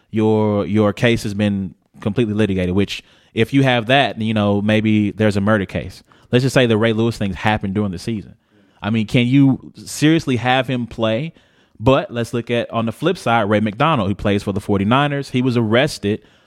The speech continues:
on domestic abuse, but it came back that the tr-, all the charges were dropped, um, and that the police said that he was not in the wrong. So, I mean, it, it, you can't just have kind of this ob-,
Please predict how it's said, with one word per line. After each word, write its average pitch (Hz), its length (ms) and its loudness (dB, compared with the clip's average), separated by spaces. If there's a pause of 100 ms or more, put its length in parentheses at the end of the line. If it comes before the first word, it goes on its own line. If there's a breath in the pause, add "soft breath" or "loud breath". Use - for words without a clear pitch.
(120 soft breath)
on 117 720 0 (120)
domestic 107 520 0
abuse, 117 500 -2 (300 soft breath)
but 120 560 0
it 113 80 -2
came 113 380 -2
back 107 260 -4
that 110 160 -4
the 113 80 -8
tr-, - 160 -10 (100)
all 107 220 4
the 117 80 -6
charges 98 400 2
were 104 80 -2
dropped, 98 420 -4 (540)
um, 101 320 2
and 101 160 2
that 101 180 2
the 101 100 -4
police 110 300 -2
said 104 260 0
that 98 180 -2
he 107 140 2
was 101 200 -6
not 98 320 -2
in 98 100 -8
the 95 80 -8
wrong. 104 340 -8 (320 soft breath)
So, 123 220 2
I 135 60 4
mean, 147 200 0
it, 135 160 -2
it, 131 240 0
you 135 140 -4
can't 170 300 0
just 135 140 -6
have 143 260 0
kind 131 160 -4
of 117 100 -4
this 117 240 -4
ob-, 107 240 -4